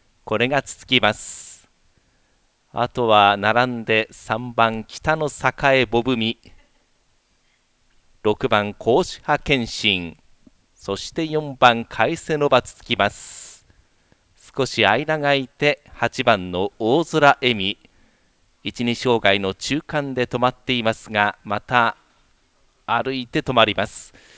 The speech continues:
その後、五番の木漏れ日です。刻みながら歩を進めます、各馬。じっくり止めて、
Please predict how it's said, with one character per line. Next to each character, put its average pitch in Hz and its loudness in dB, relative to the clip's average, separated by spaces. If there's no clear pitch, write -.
そ - -4
の 131 4
後、 131 -2
五 120 4
番 113 2
の 104 0
木 - -6
漏 120 0
れ 143 2
日 117 0
で 104 4
す。 - -12
刻 107 -2
み 107 -6
な 104 -2
が 101 0
ら 104 2
歩 107 -2
を 101 -2
進 - -6
め 113 4
ま 107 2
す、 - -10
各 117 0
馬。 104 2
じ - -10
っ 92 -14
く - -4
り 117 -4
止 - -8
め 107 -2
て、 101 0